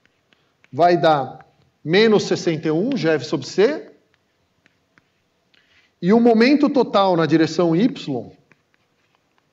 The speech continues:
vai dar menos sessenta e quatro jev sobre C, né? De forma que o momento total dele aqui deu oitenta e oito. É esse ao quadrado mais esse ao quadrado, certo?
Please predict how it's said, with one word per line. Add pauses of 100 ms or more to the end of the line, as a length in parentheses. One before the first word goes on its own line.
(480)
vai
dar (800)
menos
sessenta
e
quatro
jev
sobre
C, (1300)
né? (800)
De
forma
que
o
momento
total
dele
aqui
deu
oitenta
e
oito.
É
esse
ao
quadrado
mais
esse
ao
quadrado,
certo?